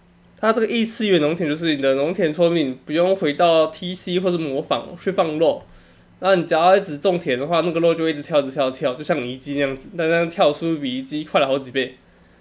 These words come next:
哦，非常的猛。再来就是它的毛相符移动速度有加十percent，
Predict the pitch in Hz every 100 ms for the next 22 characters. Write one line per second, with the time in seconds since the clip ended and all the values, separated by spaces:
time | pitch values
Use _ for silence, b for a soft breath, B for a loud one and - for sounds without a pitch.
0 | b - - 208 220 - 143 139 139 -
1 | - _ _ b b b - 208 196 208
2 | 208 208 175 160 156 156 143 156 180 196
3 | 156 165 147 131 156 196 196 175 151 127
4 | 131 180 - - 160 180 - - 139